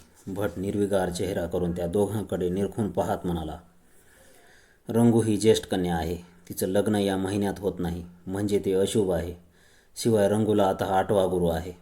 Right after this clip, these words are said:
भटानं सांगून टाकलं नि बळीचं पित्त खवळलं. तो पंचांगानं निर्माण केलेला अडथळा पाहून संतापला आणि म्हणाला, "पर या महिन्यात आम्ही हे लगीन केलं तर काय होईल?" हे ऐकून भट चिडला. हातातलं पंचांग त्यांच्या अंगावर टाकून कावून म्हणाला,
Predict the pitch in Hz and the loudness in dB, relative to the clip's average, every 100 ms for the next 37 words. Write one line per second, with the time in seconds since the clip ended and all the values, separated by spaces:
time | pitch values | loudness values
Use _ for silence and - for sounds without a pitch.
0 | - 95 95 104 95 87 107 107 98 90 | -16 -14 -4 -2 -2 -2 -2 -2 -2 -4
1 | 87 90 87 87 95 98 90 85 110 - | -4 -2 -2 0 0 0 -2 -6 -8 -6
2 | 87 - 87 82 76 - - - _ _ | -8 -4 -4 -4 -6 -12 -20 -20 _ _
3 | _ - _ _ 107 90 113 110 113 104 | _ -20 _ _ -4 0 2 4 2 2
4 | 101 98 101 104 101 98 95 92 92 90 | 2 2 0 0 0 0 0 0 2 2
5 | 92 95 104 95 87 92 92 85 107 101 | 2 0 0 -2 -2 -4 -4 -4 -2 0
6 | 101 92 95 90 87 87 90 78 76 - | 0 0 0 0 0 0 -2 -6 -8 -14
7 | _ _ - - _ _ _ 110 101 101 | _ _ -20 -20 _ _ _ 2 4 2
8 | 95 101 101 98 95 95 95 98 92 95 | 2 0 0 0 0 0 0 0 0 0
9 | 98 90 92 87 87 87 95 92 87 76 | -2 0 0 0 -2 0 0 0 -2 -6
10 | 78 - _ _ _ _ _ _ _ _ | -8 -16 _ _ _ _ _ _ _ _
11 | _ - 107 98 - 95 85 107 - 92 | _ -2 2 2 2 -2 0 -2 -2 -4
12 | 80 78 - - 113 104 92 87 107 95 | -4 -8 -12 -10 -2 -2 0 -2 -2 -2
13 | 98 92 87 95 92 92 98 98 92 90 | 0 -2 0 0 0 -2 0 0 0 -2
14 | 85 87 85 101 104 92 85 80 | -2 -4 0 2 2 2 -2 -4